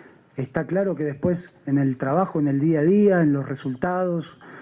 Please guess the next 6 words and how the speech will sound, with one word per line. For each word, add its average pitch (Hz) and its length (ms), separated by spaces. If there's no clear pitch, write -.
eh, 139 200
la 135 200
tensión 175 580
y 156 60
la 143 160
presión, 151 760